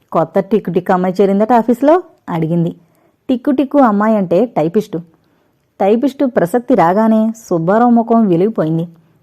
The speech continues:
ఉత్సాహంగా గుండు ఊపాడు. "అందుకేనేంటి అలా పెటపట్లాడిపోతున్నావు? జాగ్రత్త," అంది. ఆమె బోల్డ్ టైపు, అంతకన్నా సున్నితంగా మాట్లాడలేదామె. సుబ్బారావు ముఖంలోని వెలుగు ఆరిపోయింది. "నీ సంగతి నాకు తెలీదా?"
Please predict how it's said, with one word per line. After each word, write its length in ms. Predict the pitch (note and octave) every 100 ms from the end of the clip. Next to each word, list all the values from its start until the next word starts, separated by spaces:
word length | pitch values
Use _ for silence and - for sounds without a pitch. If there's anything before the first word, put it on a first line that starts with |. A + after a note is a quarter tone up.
| _ -
ఉత్సాహంగా 640 | F3 F#3 G#3 G#3+ G#3+ G#3+
గుండు 360 | G#3+ E3 F3 A3
ఊపాడు. 420 | F#3+ E3 E3+ E3+ - _ _ _ _ _ _
"అందుకేనేంటి 760 | F3 E3 E3 A#3 A#3+ A#3 C4 E3 _ F3+
అలా 200 | F3 F3+
పెటపట్లాడిపోతున్నావు? 1200 | F#3+ E3 G#3 G#3+ A3 A3 A#3 A#3 F3 D3+ F3
జాగ్రత్త," 580 | D#3+ F3 F3 A3 A3+ D3+ -
అంది. 320 | F3+ D#3+ E3+ E3+ _ _ _ _ _ _ -
ఆమె 320 | F3 E3 F3
బోల్డ్ 460 | G#3 D#3+ F3 F#3 F3+
టైపు, 400 | G3 F#3 F#3 F3 - -
అంతకన్నా 500 | G3 G#3+ B3 B3 C4
సున్నితంగా 600 | B3+ A#3 B3 C4 B3+ B3+
మాట్లాడలేదామె. 800 | A#3 G3+ G#3 G3+ F3+ D#3 D#3 E3 - _ _ _ _ _
సుబ్బారావు 580 | - G#3+ G3 A3 C4 C#4
ముఖంలోని 540 | C4+ C4 C4 B3+ B3+
వెలుగు 320 | G#3 E3+ G#3 G#3+
ఆరిపోయింది. 540 | E3 G3+ D#3+ D#3+ E3 - _ _ _ _ _ _ _
"నీ 140 | G3 F3+
సంగతి 480 | F3+ D#3+ F3+ F3
నాకు 220 | A3 A3+ A#3
తెలీదా?" 560 | E3+ E3 F#3+ C4 F#3